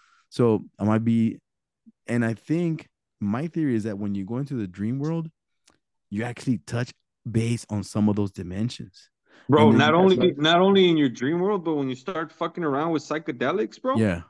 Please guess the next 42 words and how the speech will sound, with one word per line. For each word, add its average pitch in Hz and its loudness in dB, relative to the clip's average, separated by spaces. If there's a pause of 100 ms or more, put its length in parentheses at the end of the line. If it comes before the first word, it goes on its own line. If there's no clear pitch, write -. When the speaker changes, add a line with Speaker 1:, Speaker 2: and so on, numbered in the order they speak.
Speaker 2:
Sh-, - -8 (180)
Jesus 143 -6
Christ. 131 -4
Speaker 1:
Yeah, 131 -10
Speaker 2:
Like, 120 4
Speaker 1:
you 127 4
open 131 0
that 120 0
door. 110 0
Speaker 2:
so, 156 0 (720)
so, 160 -4 (280)
so - -4
let 165 0
me 220 0
explain 196 -2
to 190 -6
you. 190 -6
Let 156 -4
me 165 -6
see 175 -6
if 160 -6
I 165 0
can 165 -10
explain 151 -6
to 143 -10
you, 127 -4
Robert. 123 -2
So, 131 -4
like, 120 -2 (520)
so, - -2
like, 131 -2
most 180 -2
people 190 -6
think 175 -6
that 143 -6
time 156 -6
is 120 -6
linear, 127 -2
right? 117 -4
Like, 117 -6
time 147 -4
goes 135 -2